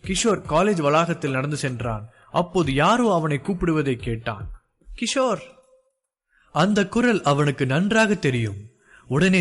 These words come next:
திரும்பி பார்த்தான். பின்னால் மேனகா வந்து நின்றாள். மேலும் அவள் முன்பு கிஷோர் வாங்கி கொடுத்திருந்த ஒரு வெள்ளை நிற சுடிதாரை அணிந்திருந்தாள். மேனகா அவனை பார்த்து சிரித்தாள். "இந்த டிரெஸ் எனக்கு நல்லா இருக்கா?" என அவனிடம் கேட்டாள்.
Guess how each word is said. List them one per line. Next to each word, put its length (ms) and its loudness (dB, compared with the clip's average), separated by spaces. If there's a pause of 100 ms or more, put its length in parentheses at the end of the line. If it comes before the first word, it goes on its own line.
திரும்பி 300 2
பார்த்தான். 520 -2
பின்னால் 380 2
மேனகா 420 0
வந்து 220 -2
நின்றாள். 420 -2 (400)
மேலும் 400 2
அவள் 280 2 (420)
முன்பு 320 2
கிஷோர் 380 0
வாங்கி 240 0
கொடுத்திருந்த 540 0
ஒரு 180 2
வெள்ளை 260 2
நிற 200 2
சுடிதாரை 540 2
அணிந்திருந்தாள். 720 -2 (480)
மேனகா 480 0
அவனை 260 -2
பார்த்து 340 -4
சிரித்தாள். 540 -4 (540)
"இந்த 140 -4
டிரெஸ் 220 -2
எனக்கு 220 0
நல்லா 220 0
இருக்கா?" 260 -2 (380)
என 180 2
அவனிடம் 440 2
கேட்டாள். 480 0